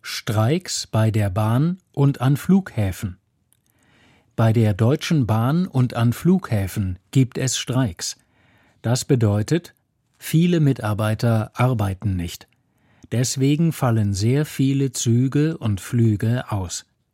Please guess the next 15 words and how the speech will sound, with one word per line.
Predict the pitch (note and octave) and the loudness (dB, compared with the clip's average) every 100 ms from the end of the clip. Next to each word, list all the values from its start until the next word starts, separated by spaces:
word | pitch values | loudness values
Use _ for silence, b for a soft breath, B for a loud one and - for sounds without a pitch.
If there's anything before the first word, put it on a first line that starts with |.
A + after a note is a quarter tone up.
| _ b b b b b b b | _ b b b b b b b
Bei | G#2+ G#2+ | -2 0
der | A2 G#2 | 0 2
Deutschen | A#2+ D3 - C3 | 0 0 0 0
Bahn | A2 G#2+ C#3 B2+ | 0 -2 -2 0
haben | B2+ C3 | 0 0
die | A#2+ A#2 | 2 2
Lokführer | C3+ - - A2+ G2 F#2 | 0 -2 0 0 0 -4
gestreikt. | G2+ F#2 - G2+ F#2+ F2+ - - b b b b - | -6 -8 -6 -6 -6 -8 -12 -20 b b b b -6
Deswegen | G#2 A#2 - C#3 D#3 D3+ | -4 -4 -2 -2 2 2
sind | A#2 G#2+ F#2 | 2 0 -2
vier | - C3 C3+ D#3+ F3 | -4 0 0 -2 -4
von | A#2+ F#2 | -4 -4
fünf | - C3+ D3 - | -2 0 0 -4
Zügen | - A2 G#2 B2+ D3 | -2 0 2 0 0
ausgefallen. | A#2 A#2 - A2 - F#2+ F2 F#2 | 0 -2 -2 -6 -6 -8 -8 -12